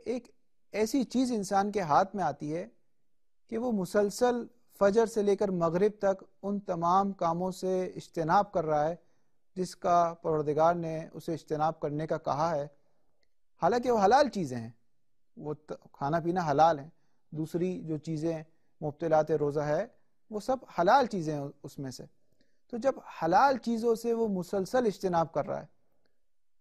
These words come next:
اور پورا دن اور پھر تیس دن تک،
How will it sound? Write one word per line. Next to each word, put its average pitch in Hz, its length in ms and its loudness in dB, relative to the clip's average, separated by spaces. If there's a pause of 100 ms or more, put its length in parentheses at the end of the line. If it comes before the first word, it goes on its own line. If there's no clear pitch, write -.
اور 180 360 4 (440)
پورا 202 320 4
دن 202 320 2 (180)
اور 175 160 -4
پھر 202 160 -4 (160)
تیس 220 340 0
دن 196 180 2
تک، 220 260 0